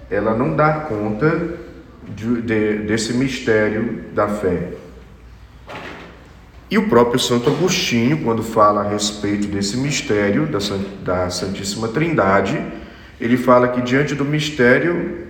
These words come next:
é melhor calar-se e contemplá-lo. Mas ele emenda dizendo que, apesar disso, alguma coisa precisa ser dita,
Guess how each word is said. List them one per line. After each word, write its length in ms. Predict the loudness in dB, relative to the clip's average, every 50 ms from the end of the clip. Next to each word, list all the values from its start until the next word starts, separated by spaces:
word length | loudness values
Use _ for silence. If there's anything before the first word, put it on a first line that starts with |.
| -16 -10 -8
é 80 | -6
melhor 460 | -2 0 2 2 2 2 2 0 0 -2
calar-se 840 | -2 0 2 2 4 4 6 6 4 4 0 -2 -6 -6 -6 -8 -10 -12 -14 -16 -20 -20 -20 -20 -20 -20 -20 -20 -14 -12
e 80 | -10 -8
contemplá-lo. 1120 | -4 -2 -2 0 0 0 0 0 -2 -2 2 4 4 4 4 2 0 -4 -6 -8 -10 -12 -14 -18 -18 -20 -20 -20 -20 -20 -20 -20 -20 -20 -20 -20 -20 -20 -20 -12 -2
Mas 800 | 2 4 6 6 6 6 4 0 -4 -6 -6 -6 -8 -10 -10 -4 0
ele 580 | 4 4 4 4 4 4 2 2 2 0 0
emenda 560 | 0 2 2 4 4 4 4 2 2 2 2
dizendo 600 | 2 2 2 0 0 0 0 0 0 0 0 -2
que, 680 | -4 -4 -2 -2 0 2 2 2 0 0 -2 -6 -10 -12 -16 -18 -20 -20 -20 -20 -20 -20 -20 -20 -20 -20 -20 -20 -20 -20 -20 -20 -20 -20 -20 -18 -16 -14
apesar 560 | -2 2 4 4 4 6 6 4 4 4 0
disso, 720 | -2 -4 -2 -2 -2 0 -2 -2 -2 -2 -2 -4 -6 -8 -8 -2
alguma 440 | 0 2 2 2 2 2 2 2 0 0
coisa 340 | 2 2 2 2 2 2 0
precisa 380 | 0 -2 -4 -4 -4 -6 -6 -6
ser 280 | -4 -4 -4 -4 -4
dita, 400 | -4 -4 -4 -4 -4 -4 -4 -6